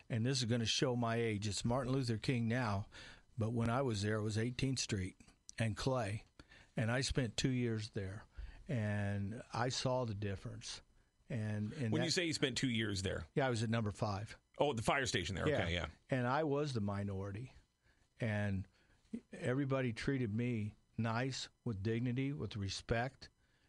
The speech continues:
Speaker 1: And, um, there was a learning process for me going in there, what I could say, what I couldn't say, 'cause I really wasn't expecting that. But you know what? I came out the other side understanding a lot better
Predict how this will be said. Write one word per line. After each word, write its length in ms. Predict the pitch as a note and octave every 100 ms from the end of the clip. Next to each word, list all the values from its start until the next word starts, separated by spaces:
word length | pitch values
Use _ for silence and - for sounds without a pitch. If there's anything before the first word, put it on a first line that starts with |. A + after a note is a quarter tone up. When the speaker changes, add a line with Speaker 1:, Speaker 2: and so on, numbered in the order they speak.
| _ -
Speaker 1:
And, 440 | G#2 G#2 G2+ G2
um, 380 | G#2 G2 G2 G2+ - - _
there 160 | B2 C3+
was 120 | E3+
a 80 | D3
learning 340 | C3+ C3+ D#3+ C3+
process 540 | A#2 G#2 G2+ A#2 G2+
for 160 | - G#2+
me 480 | A2 D3+ A2+ G#2 - - _ _ -
going 280 | A#2 A#2+
in 140 | B2 C#3+
there, 120 | A#2+
what 160 | A2 A2+
I 80 |
could 180 | G#2+ A2
say, 240 | A2 A#2 B2+
what 200 | C3 A2
I 80 |
couldn't 260 | G#2+ C3 A#2+
say, 240 | G#2+ A#2
'cause 220 | B2 A#2+ G#2
I 140 | G#2 A#2+ -
really 220 | A#2+ C3
wasn't 200 | C3 C#3+
expecting 520 | C3+ - D3 D#3 C3
that. 200 | G#2 E2 -
But 140 | A#2+
you 100 | C3
know 80 | D#3+
what? 280 | E3 E3 E3 - - - -
I 100 | D3
came 280 | D#3+ E3
out 140 | C#3+ C3+
the 100 | B2+
other 120 | A#2+
side 560 | A2+ C#3 B2+ A2+ G#2 G#2 - - - -
understanding 800 | B2 A2 G2+ - B2+ B2+ G#2+
a 80 | G2
lot 320 | G2+ A2+ B2+
better 480 | C3 B2+ A2+ G2+ F#2+